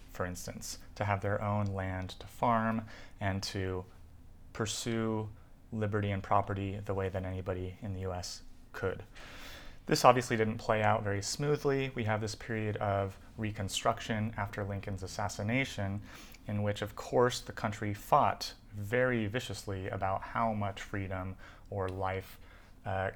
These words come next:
could really happen for black people at this time. And the black community had their own struggles and issues to sort out, their own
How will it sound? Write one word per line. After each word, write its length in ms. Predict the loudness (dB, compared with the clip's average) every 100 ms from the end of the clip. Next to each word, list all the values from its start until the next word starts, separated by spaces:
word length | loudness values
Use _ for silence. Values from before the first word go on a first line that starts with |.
| -4
could 320 | -2 -2 0
really 280 | -2 -2 -2
happen 560 | -4 -6 -4 -4 -4 -10
for 440 | -6 -2 0 -2 -2
black 300 | 0 0 -2
people 280 | -8 -4 -4
at 80 | -4
this 160 | -6
time. 340 | -4 -4 -4 -6 -12 -14 -4
And 120 | 0
the 60 | 2
black 260 | 2 0
community 540 | 0 -2 0 0 -2 -4 -14 -12
had 220 | 0 0 2
their 200 | 2 2
own 300 | 0 -2 -6 -16 -18 -8
struggles 680 | 0 2 4 0 -2 -4 -4
and 300 | -2 -2 -2
issues 500 | -4 -4 -4 -4 -6
to 420 | -10 -6 -4 -4 -8 -10
sort 340 | -4 0 0 2
out, 400 | 0 0 -4 -10 -2
their 160 | 0 2
own 240 | 2